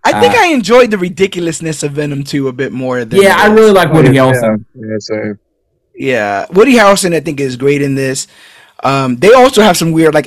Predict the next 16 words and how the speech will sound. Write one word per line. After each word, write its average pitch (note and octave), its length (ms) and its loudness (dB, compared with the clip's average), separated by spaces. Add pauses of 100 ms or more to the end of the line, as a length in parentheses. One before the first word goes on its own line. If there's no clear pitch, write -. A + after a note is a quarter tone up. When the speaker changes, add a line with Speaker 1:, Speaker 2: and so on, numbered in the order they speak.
Speaker 1:
A D#3+ 120 -2
D C#3+ 160 0
R C#3+ 280 -2
cutscenes D3 760 -4
and C#3 140 -2
where C#3 100 0
they're C#3 140 0
Speaker 2:
Yeah. C#3 280 0
Speaker 1:
big, - 80 -16
when D3 140 0
they're, D3 140 2
like, C#3 260 -4
literally D#3 380 -2
just C#3 240 -2
saying D3 280 0
dialogue C3+ 580 0